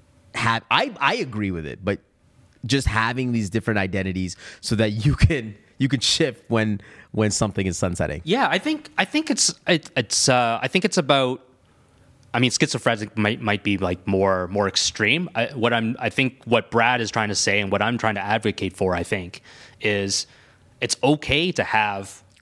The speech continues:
Speaker 2: different things, right? And not attach your whole identity to kind of one title or one job or what, or one role or whatever,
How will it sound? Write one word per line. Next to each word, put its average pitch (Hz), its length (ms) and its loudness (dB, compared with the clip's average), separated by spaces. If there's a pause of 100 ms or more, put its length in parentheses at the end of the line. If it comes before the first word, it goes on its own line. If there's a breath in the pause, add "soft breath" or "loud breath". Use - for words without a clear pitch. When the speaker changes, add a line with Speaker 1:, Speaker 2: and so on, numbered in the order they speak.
(340)
Speaker 2:
different 117 340 0 (200)
things, - 680 0
right? 127 260 0
And 101 380 0
not 113 220 2 (520)
attach 127 380 0
your 120 100 -2
whole 123 160 2
identity 107 400 -2
to - 140 -6
kind 107 140 0
of 95 120 -6
one 98 560 0
title 101 340 -2
or 92 160 -4
one 92 560 -2
job 95 340 0
or 95 80 0
what, 98 240 -2
or 101 140 0
one 107 280 0
role 110 200 4
or 101 140 0
whatever, 90 380 -2